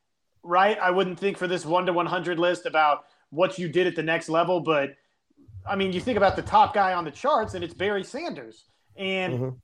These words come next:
Speaker 1: don't tell me that Barry Sanders' N F L career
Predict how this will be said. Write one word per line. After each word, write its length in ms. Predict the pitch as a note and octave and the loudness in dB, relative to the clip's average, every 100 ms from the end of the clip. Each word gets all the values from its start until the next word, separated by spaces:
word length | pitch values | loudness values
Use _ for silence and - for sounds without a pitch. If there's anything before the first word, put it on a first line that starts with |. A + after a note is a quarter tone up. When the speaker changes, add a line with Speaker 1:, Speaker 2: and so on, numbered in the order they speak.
| _ - | _ -6
Speaker 1:
don't 240 | F#3+ B3 - | -2 -2 2
tell 240 | B3+ F4+ | 2 2
me 120 | G#3+ | 2
that 220 | F#3+ G3+ | 0 0
Barry 240 | F#3 G#3 G3+ | 2 2 0
Sanders' 400 | G#3+ A#3 G3+ - | -2 -4 -4 -6
N 140 | A3 | -2
F 160 | G3+ F#3+ | 0 2
L 160 | C#4 | 0
career 480 | - F#3 F3 F3+ F#3 | 0 0 2 2 0